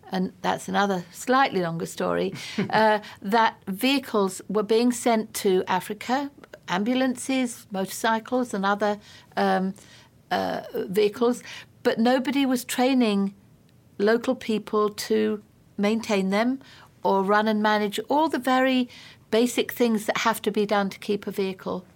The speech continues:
Speaker 1: going. And we realised that what that meant was that vehicles were bre-, very expensive vehicles, were breaking quickly and easily, which meant a waste of the money, the waste of the vehicle,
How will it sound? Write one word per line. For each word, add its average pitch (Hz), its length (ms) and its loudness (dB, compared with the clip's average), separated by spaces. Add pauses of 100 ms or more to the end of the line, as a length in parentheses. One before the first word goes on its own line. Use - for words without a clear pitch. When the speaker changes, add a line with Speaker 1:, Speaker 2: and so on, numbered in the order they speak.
Speaker 1:
going. - 420 -6 (500)
And 240 320 4
we 269 440 2 (500)
realised 226 800 2
that 202 260 2 (120)
what 240 420 0
that 277 220 2
meant 240 360 0
was 208 220 0
that - 160 0
vehicles 240 580 0
were 233 60 0
bre-, 220 320 -2 (140)
very 254 280 2
expensive 180 440 -4
vehicles, 175 480 -6 (200)
were 220 80 2
breaking 262 480 0
quickly - 360 -2
and 196 100 2
easily, 208 640 0 (720)
which 233 300 -2
meant 226 200 0
a 220 60 -2
waste 214 300 0
of 202 160 -6
the 196 80 -4
money, 269 480 0
the 208 80 0
waste 202 260 0
of 196 80 -2
the 214 80 0
vehicle, 240 480 0